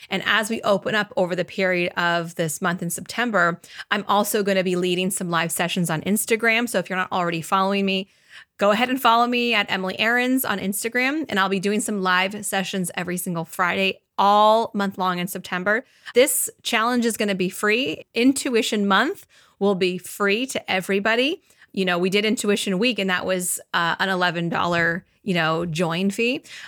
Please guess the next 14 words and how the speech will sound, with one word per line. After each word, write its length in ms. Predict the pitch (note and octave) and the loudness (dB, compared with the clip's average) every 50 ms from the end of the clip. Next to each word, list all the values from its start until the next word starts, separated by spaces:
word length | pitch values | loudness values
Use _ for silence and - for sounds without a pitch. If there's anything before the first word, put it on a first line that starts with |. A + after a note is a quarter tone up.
| - _ - | -12 _ 2
Intuition 520 | A3 A#3 A3+ - A#3 A3 - - G3+ G3 | 2 2 4 4 2 2 4 2 0 2
Month 260 | F#3 F3+ G3 A#3 C4 | 2 2 2 2 0
will 60 | C#4 B3+ | 0 0
be 140 | G#3 G3 | 0 -2
completely 480 | F#3 - G3 F#3 - F#3+ F#3 F#3 A#3+ B3+ | 0 -2 -4 -4 -2 -4 -4 -2 -4 -4
free. 320 | - - - G3+ G3 F#3+ | -6 -4 -2 0 2 2
It's 160 | G3+ G3 G3 - | 2 0 0 -2
the 60 | F#3 | -4
first 360 | - - - F#3 F#3+ F#3 - | -6 -2 -2 0 0 0 0
time 100 | A#3+ A3+ | -2 -2
I've 60 | G#3+ | -2
ever 200 | A3 A3 A#3 B3 | -2 0 0 -2
doing 280 | G#3+ G#3 F3+ F3 E3+ F3 | -2 -2 -2 -2 -2 -2
it. 220 | F3 F#3 - - | -2 -2 -4 -6